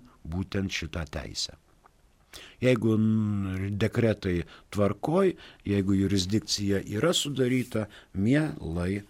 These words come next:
prašome. Tai va tada... Galime dar pasinagrinėti šitą apibrėžtą katalogą.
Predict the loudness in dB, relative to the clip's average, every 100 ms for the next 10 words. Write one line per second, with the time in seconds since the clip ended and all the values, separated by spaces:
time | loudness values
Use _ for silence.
0 | -20 -12 -8 -2 0 0 0 -4 -6 -6
1 | -6 -6 -6 -8 -16 -20 _ _ -20 -20
2 | -18 -18 -20 -20 -20 -20 -20 -20 -20 _
3 | _ _ 6 8 8 6 4 4 4 2
4 | 4 4 6 6 2 -8 -18 -20 -20 -20
5 | -20 -20 -20 -20 _ _ -12 -2 4 6
6 | 6 4 4 2 2 2 2 0 0 0
7 | 0 0 0 0 0 2 2 2 0 -2
8 | -4 -2 -2 -2 -2 -2 -2 -4 0 0
9 | 2 2 2 0 -2 0 0 -4 _ _
10 | -20 -20 -12 -4 -4 -2 0 4 4 0
11 | -4 -8